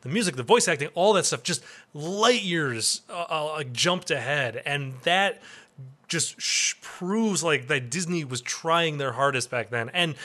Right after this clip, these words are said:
came up with a good film. Again, another one of those films where there's so many of the pieces of the music in this that are just part of pop culture. I Got No Strings on Me, and again,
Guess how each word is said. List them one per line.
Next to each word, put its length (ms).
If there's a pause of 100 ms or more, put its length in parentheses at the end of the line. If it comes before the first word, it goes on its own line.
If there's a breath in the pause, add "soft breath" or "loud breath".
(140 loud breath)
came 200
up 140
with 200
a 120
good 240
film. 280
Again, 380
another 360
one 80
of 40
those 140
films 260
where 80
there's 140
so 120
many 140
of 80
the 0
pieces 200
of 40
the 60
music 340
in 80
this 220 (200 loud breath)
that 140
are 140
just 260 (220 loud breath)
part 260
of 100
pop 280
culture. 340
I 80
Got 140
No 80
Strings 320
on 180
Me, 260
and 120
again, 400